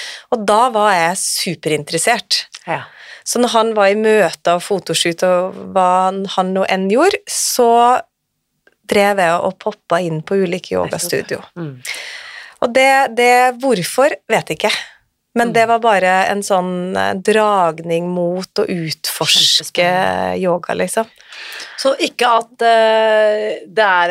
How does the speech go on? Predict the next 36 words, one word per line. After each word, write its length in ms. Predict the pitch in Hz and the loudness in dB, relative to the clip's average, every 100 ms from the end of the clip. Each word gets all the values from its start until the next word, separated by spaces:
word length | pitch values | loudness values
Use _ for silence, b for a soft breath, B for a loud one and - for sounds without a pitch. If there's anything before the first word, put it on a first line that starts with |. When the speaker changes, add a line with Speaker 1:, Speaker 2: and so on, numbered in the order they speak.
| 185 | -2
Speaker 2:
en 120 | 196 | -6
målbar 600 | 202 208 180 139 151 151 | -4 -2 0 -2 -4 -4
konkurranse 840 | 151 156 180 185 143 151 135 - - | -8 -10 -6 -4 -4 -6 -16 -18 -12
på 120 | 165 | -8
noe 120 | 170 | -4
vis. 220 | 196 196 | -4 -4
Det 120 | - | -2
arrangeres 720 | 185 170 185 175 175 175 156 - | 0 0 0 -4 -4 -4 -6 -4
ikke 160 | 175 | -4
akkurat 180 | 170 170 | -2 -2
verdensmesterskap 640 | 156 135 139 151 147 151 233 180 | -2 -2 -8 -12 -8 -4 -2 -2
i 80 | 190 | -2
yoga, 400 | 165 160 220 226 | -2 0 0 0
<laughs> 40 | |
men, 180 | 214 190 | -2 -2
eh, 380 | 190 185 185 185 - b b b b b | 0 0 -2 -4 -12 b b b b b
men, 380 | - 185 180 175 | -10 -6 -4 -4
eh, 600 | 175 170 165 165 175 180 160 | -6 -6 -8 -10 -10 -12 -8
du 140 | 196 | -8
tar 340 | 220 - 156 143 | -8 -4 -2 -2
den, 640 | 254 285 277 269 254 185 220 185 _ _ - - | -4 -4 -4 -4 -6 -10 -16 -20 _ _ -16 -6
altså, 280 | - - 208 | -4 -4 -4
du 140 | 208 | -4
tar 180 | 202 185 | -2 -2
den 140 | 262 | 0
langt, 420 | 247 208 349 - - | 0 -2 -4 -14 -4
hvis 120 | 240 | 0
Speaker 1:
Ja. 100 | 214 | 2
Speaker 2:
det 60 | 214 | 2
går 160 | 196 | 0
an 100 | 170 | -2
å 560 | 180 180 175 175 170 170 | -4 -2 -2 0 -2 -4
si 220 | - 175 | -6 -6
det 100 | 156 | -4
sånn. 220 | 165 269 415 - | -2 -2 -2 -2
Speaker 1:
Ja. 180 | 220 | 0